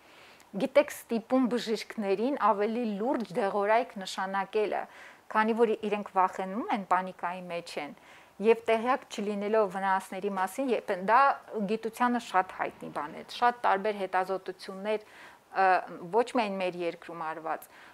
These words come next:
այլ տարբեր, տարբեր երկրներում արված, կա այդպիսի, ը, բան, որ, մ, նաև, ը, հիվանդը կարող է պահանջել, որ իրեն անտիբիոտիկ նշանակեն, օրինակ։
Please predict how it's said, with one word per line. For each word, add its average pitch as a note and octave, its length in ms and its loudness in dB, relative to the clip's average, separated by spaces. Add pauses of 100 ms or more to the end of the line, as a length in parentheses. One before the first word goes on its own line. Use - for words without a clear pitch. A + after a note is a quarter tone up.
(220)
այլ G#3 140 2 (100)
տարբեր, C4+ 560 0
տարբեր G#3+ 380 4
երկրներում F#3+ 580 -4 (160)
արված, F#3 400 0
կա A3+ 160 8
այդպիսի, A#3 640 -4
ը, G3 180 -8 (220)
բան, F3 320 -2
որ, D3+ 200 -6 (120)
մ, - 100 -14 (1040)
նաև, F#3+ 500 4 (300)
ը, F3+ 120 2 (520)
հիվանդը G#3+ 560 2
կարող F#3 320 4
է F#3+ 160 -2
պահանջել, F#3 640 -2
որ F#3+ 180 -2
իրեն G3+ 300 -4
անտիբիոտիկ F3 720 -6
նշանակեն, D#3 640 -12
օրինակ։ - 520 -14